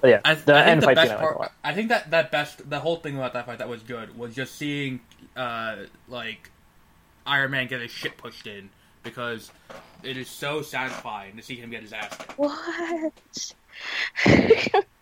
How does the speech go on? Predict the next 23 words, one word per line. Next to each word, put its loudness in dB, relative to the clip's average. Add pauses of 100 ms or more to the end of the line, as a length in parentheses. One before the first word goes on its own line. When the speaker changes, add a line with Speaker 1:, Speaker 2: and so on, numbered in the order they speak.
(1700)
Speaker 2:
No -2
one 2
else -2
thought -6
that -2
was -6
satisfying -4
to -12
go -8
see -10
Captain -8
America -8
just -18
beating -12
the -14 (160)
fuck -10
out -8
of -12
him, -10
like, -16 (300)
in -4
the -6
suit. -12